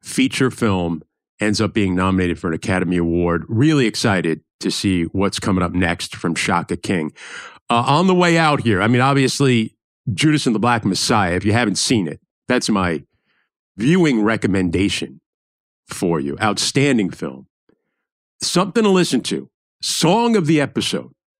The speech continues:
as we leave you here, goes back to what I talked about in the beginning of this podcast and in my career and fulfilling your dreams. One of the best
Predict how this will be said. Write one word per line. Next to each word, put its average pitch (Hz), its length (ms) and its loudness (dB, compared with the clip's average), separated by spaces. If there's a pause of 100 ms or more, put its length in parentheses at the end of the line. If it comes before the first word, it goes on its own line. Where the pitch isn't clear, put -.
(360)
as 110 280 2
we 117 180 2
leave 117 300 2
you 110 120 2
here, 73 440 -4 (160)
goes 143 260 2
back 131 280 0
to 123 100 0
what 120 100 2
I 113 80 2
talked 113 320 -2
about 98 420 0
in 107 160 0
the 98 60 0
beginning 110 720 0 (520)
of 98 160 0
this 95 180 0
podcast 82 840 -4 (720)
and 107 240 0
in 104 200 0
my 113 200 2
career 110 800 0 (300)
and 101 200 0
fulfilling 127 520 0
your 107 120 2
dreams. 78 560 -4 (420)
One 123 220 0
of 120 60 2
the 113 60 2
best 113 400 -2